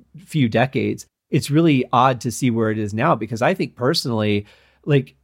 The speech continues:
there's nothing wrong with taking, making a nod to your roots, or, you know, just taking a song that you love and just having fun with it.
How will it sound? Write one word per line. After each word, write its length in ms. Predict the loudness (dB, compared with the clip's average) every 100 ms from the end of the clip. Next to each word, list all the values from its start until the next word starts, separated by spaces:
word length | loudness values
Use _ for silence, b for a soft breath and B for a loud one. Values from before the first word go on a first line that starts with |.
| _ -4
there's 300 | 0 2 2
nothing 380 | 0 0 -2
wrong 240 | 2 2 2
with 260 | -2 -8 -20 _ -4
taking, 420 | 0 0 -2 -2
making 300 | -2 0 -2
a 60 | -2
nod 360 | 0 0 0
to 100 | -2
your 160 | -2 -2
roots, 420 | 0 0 0 -2
or, 320 | -4 -2 -4 -10
you 180 | -4 -2
know, 60 | 0
just 260 | -4 -8 -2
taking 260 | -2 0
a 80 | -4
song 260 | 0 -2 0
that 120 | -4
you 100 | -4
love 380 | -2 0 -2 -4
and 200 | -12 -14
just 280 | -16 -16 _ _ -4
having 280 | -2 -2 -2
fun 260 | 0 0
with 140 | 0 -2
it. 240 | -4 -6